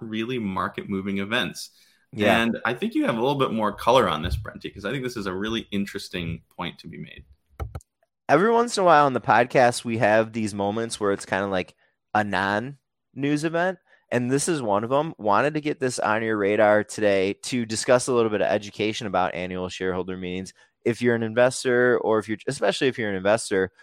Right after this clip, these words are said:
Speaker 2: or a trader, you've definitely heard that phrase, annual shareholder meeting or annual general meeting. Uh, wanted to get some color here today as to why maybe you don't necessarily need to be super concerned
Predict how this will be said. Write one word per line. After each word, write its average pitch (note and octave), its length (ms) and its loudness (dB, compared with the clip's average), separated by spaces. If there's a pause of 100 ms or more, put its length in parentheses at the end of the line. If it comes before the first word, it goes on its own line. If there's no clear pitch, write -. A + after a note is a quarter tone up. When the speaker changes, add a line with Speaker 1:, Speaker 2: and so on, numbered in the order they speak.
Speaker 2:
or D3 200 8
a B2+ 60 4
trader, A#2 480 0 (200)
you've A2 160 -6
definitely G#2+ 380 0
heard G#2+ 200 -2
that G2 160 2
phrase, G2+ 320 -2
annual G2 500 -4
shareholder G2 540 -2
meeting G2 520 -6
or F#2+ 260 -2
annual G2 400 -4
general F#2+ 500 -4
meeting. F#2+ 440 -6 (380)
Uh, G#2 400 10
wanted B2 560 4
to A#2+ 800 0
get A#2 220 4
some A2+ 160 -8
color D3+ 340 4
here B2+ 220 2
today A2 360 4
as A2+ 280 0
to A#2 120 -2
why B2 480 4 (240)
maybe A3 340 0
you D#3 260 -8
don't B2+ 380 0
necessarily G#2+ 680 -2
need G#2+ 240 -8
to G#2 100 -18
be G2+ 200 -12
super - 400 -8
concerned A2 580 -6